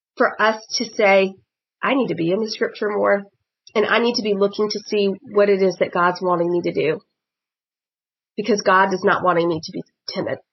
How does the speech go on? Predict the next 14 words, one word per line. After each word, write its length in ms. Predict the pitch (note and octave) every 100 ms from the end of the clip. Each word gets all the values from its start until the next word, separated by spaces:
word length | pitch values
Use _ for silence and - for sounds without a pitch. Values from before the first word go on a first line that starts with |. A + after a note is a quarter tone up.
| _
or 120 | F#3+ -
fearful. 380 | E3+ E3+ - A2+ -
So 160 | -
what 160 | A3 A#3
is 140 | G#3
it 80 | G#3
that 100 | E3
he's 200 | - F#3
wanting 300 | E3+ D#3+ D#3 -
me 140 | E3+
to 100 | D#3+
do? 220 | E3 D#3+ E3 - -
And 80 | G3+
how, 340 | G3 - G#3+